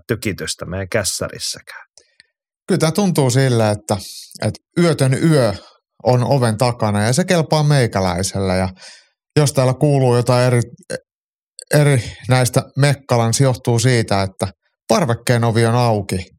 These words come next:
Speaker 2: jotta ei koi-, koirat täällä läkähtyisi, niin tuolta saattaa sitä työmaalta kuulua jotain mellakkaa, mutta, mutta pahoittelen siitä.
Speaker 1: No,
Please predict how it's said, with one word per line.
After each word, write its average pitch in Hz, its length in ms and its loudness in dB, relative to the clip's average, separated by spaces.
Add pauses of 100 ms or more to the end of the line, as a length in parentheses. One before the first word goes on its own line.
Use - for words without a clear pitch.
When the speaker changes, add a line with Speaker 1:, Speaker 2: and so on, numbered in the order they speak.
(460)
Speaker 2:
jotta 120 320 0
ei 120 80 0
koi-, 127 440 0
koirat 117 420 0
täällä 101 240 -2 (300)
läkähtyisi, 113 760 -2
niin 98 80 -4
tuolta 104 200 -2
saattaa 98 380 -4
sitä - 120 -10 (120)
työmaalta 101 480 0
kuulua 98 360 -2
jotain 95 300 -2
mellakkaa, 95 520 -4
mutta, 87 240 -6 (460)
mutta 104 160 -4
pahoittelen 123 580 2
siitä. 104 340 0 (1400)
Speaker 1:
No, 156 220 -2